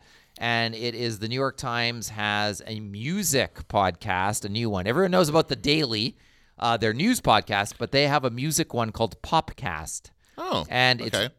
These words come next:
Speaker 1: very good. I really enjoy it. I really enjoy the discussion. Um, there was one on what is, uh, what's going on in jazz in twenty twenty. I was like,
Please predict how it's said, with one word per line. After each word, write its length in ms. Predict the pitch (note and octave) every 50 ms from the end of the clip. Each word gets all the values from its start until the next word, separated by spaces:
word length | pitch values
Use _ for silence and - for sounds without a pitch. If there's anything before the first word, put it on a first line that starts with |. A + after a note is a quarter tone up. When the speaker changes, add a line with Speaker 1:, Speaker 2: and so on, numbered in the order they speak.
| - -
Speaker 1:
very 280 | G2+ A2 A2 C3 D3
good. 300 | D3+ D3+ F4+ C#4 A3 C#3
I 60 | A#2+
really 320 | A2+ A2+ A#2 A#2+ B2 C#3+ D3+
enjoy 320 | E3 E3 F3 G3 F3+ C#3
it. 80 | A2+ G2
I 60 | G2+
really 260 | G2+ G#2 A2+ A#2+ A#2+ A#2
enjoy 220 | G#2+ A2+ A#2 A2+
the 80 | A2+ G#2+
discussion. 680 | G2 G2 - - - D#3+ F#3+ - - G#3+ G#3 G#3+ - - - - - - _ _ _ -
Um, 540 | - A#2+ A#2+ A#2 A2+ A2 A2 G#2+ G#2+ G#2 G2+
there 200 | F#2+ A2+ A2+ G#2+
was 160 | G#2+ A2 G2+
one 320 | G2+ A2 A#2 B2 B2+ C3 B2+
on 460 | B2 A#2 A2+ A2 G#2+ G#2+ G#2+ G2+ G#2
what 220 | G2+ A2+ A#2 A#2
is, 360 | A#2+ A#2 A#2 A#2 G#2+ G2+ F#2 G#2
uh, 280 | A2+ A2 G#2+ G#2+ G#2
what's 280 | G2+ F#2+ G#2+ C#3 C3+ -
going 220 | - E3 D#3+ E3
on 160 | E3+ F3 F3
in 140 | F3+ F3 D3+
jazz 680 | A2+ G2+ A#2 C#3+ F3 G#3+ A#3 G#3+ D3+ A#2 B2+ D3 D3 - D#3
in 120 | D#3 D3
twenty 320 | - A#3+ - F3 F3+ F#3
twenty. 340 | D#3+ B3+ B3 G#3+ G3+ F3 C#3 B2+
I 20 |
was 80 | B2 A#2+
like, 200 | B2 A2 -